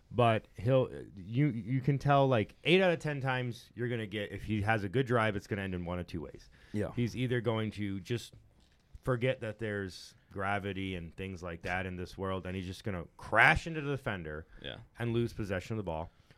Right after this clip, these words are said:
Speaker 1: or he's gonna dive.
Speaker 2: Yeah.
Speaker 1: And I see it all the time with him. He does it with City all the time.
Speaker 2: Yeah.
Speaker 1: And it's like, look, the Denmark one, you can see angles where there was at least, you know,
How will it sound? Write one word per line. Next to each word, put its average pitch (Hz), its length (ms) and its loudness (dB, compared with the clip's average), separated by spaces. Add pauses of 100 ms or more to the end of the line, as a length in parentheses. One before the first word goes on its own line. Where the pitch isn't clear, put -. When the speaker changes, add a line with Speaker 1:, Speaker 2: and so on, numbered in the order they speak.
(140)
Speaker 1:
or 135 360 6 (260)
he's 127 160 -4
gonna 135 160 0
dive. 131 360 0 (180)
Speaker 2:
Yeah. 78 140 -10 (300)
Speaker 1:
And 143 120 2
I 139 60 8
see 135 180 4
it 185 40 12
all 156 120 12
the 135 60 10
time 156 220 6
with 123 120 6
him. 120 120 4
He 120 80 6
does 113 180 4
it 107 40 -2
with 95 100 -2
City 107 260 -2
all 73 120 -4
the 73 60 -6
time. 73 380 -8
Speaker 2:
Yeah. 65 140 -12 (120)
Speaker 1:
And 139 140 4
it's 139 120 2
like, 135 280 4 (260)
look, 135 240 2
the 139 120 4
Denmark 185 440 6
one, 170 240 6
you 143 160 0
can 160 220 2
see 160 240 2
angles 131 380 0
where 117 120 0
there 113 140 0
was 107 180 -2
at 101 160 -4
least, 113 440 -6 (560)
you 123 100 -4
know, 87 180 -4